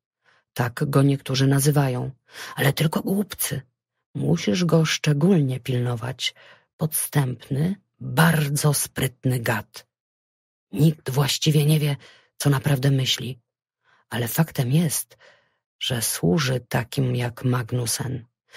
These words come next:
i że swego czasu pracował dla iat jako doradca. Przypomnij sobie, pół roku temu w U S News, wywiad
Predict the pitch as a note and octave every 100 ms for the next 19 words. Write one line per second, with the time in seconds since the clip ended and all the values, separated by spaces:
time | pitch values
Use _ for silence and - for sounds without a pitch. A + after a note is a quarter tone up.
0 | - - D3 C#3 B2+ - F3+ G3 B2+ -
1 | E3+ A#3 - C3 B2+ - - - _ _
2 | _ D3+ C#3+ - G3 F#3 D#3 D#3+ D#3+ D#3
3 | B2+ B2 - - - - C#3+ D3 D3 D3+
4 | A#2+ - - - B2 A#2 _ _ _ -
5 | C#3 F3 D3+ A#2 A#2 C3 A2+ B2 A#2 _
6 | _ _ _ F3+ F3+ E3 D#3 C#3 D#3+ D#3+
7 | D#3+ D#3 - _ - D3+ D#3+ D3+ D3 -
8 | D3 A#2 A2+ - - _ _ _ - C#3
9 | D3+ C3+ C3 -